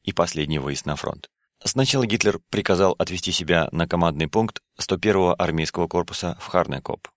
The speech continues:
Здесь, в старом замке Хезелер, он выслушал доклад генерала Берлина об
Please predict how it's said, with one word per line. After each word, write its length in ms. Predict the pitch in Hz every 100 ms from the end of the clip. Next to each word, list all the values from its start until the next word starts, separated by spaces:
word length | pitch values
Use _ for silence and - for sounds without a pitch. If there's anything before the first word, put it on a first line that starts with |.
| _
Здесь, 360 | 90 95 135 -
в 100 | -
старом 240 | - 87 78
замке 460 | 87 73 76 69
Хезелер, 580 | - - 123 117 113 98 - - - _ _
он 180 | 147 127
выслушал 380 | 107 95 -
доклад 360 | 80 82 85 78 -
генерала 400 | 101 104 92 85
Берлина 500 | 104 123 113 107 - -
об 220 | 104 101